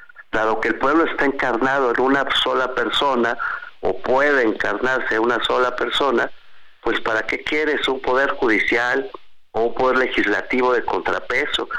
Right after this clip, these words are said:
¿Para qué quieres los órganos autónomos, por ejemplo? Otra discusión que aparece también en Gato por Liebre es esa. La transparencia, por ejemplo, acaba convertida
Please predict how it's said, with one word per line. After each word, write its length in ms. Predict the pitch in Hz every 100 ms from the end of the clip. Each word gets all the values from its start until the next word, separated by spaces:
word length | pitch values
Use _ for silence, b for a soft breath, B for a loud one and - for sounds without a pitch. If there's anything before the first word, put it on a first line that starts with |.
| B B B
¿Para 200 | 123 123
qué 160 | - -
quieres 220 | - 185
los 200 | 165 143
órganos 420 | 151 151 147 135 131
autónomos, 720 | 117 - 170 185 135 98 95
por 180 | - 101
ejemplo? 460 | 101 110 101 - - - B B -
Otra 400 | - 139 139 135
discusión 560 | 117 - 117 - 123 120
que 100 | 123
aparece 420 | - 110 110 120
también 460 | 110 104 104 110 120
en 120 | 110
Gato 400 | 104 113 - 113
por 180 | - 104
Liebre 380 | 117 139 135 110 - B B B B
es 260 | - 113 131 - - -
esa. 460 | - 170 196 120 95 - -
La 200 | 113 113
transparencia, 1000 | 110 113 - 117 135 185 185 - 131 160 - - -
por 160 | - 107
ejemplo, 680 | 104 143 156 - 113 - - B B B B
acaba 500 | - 123 139 156 170
convertida 800 | - 127 117 113 135 139 147 143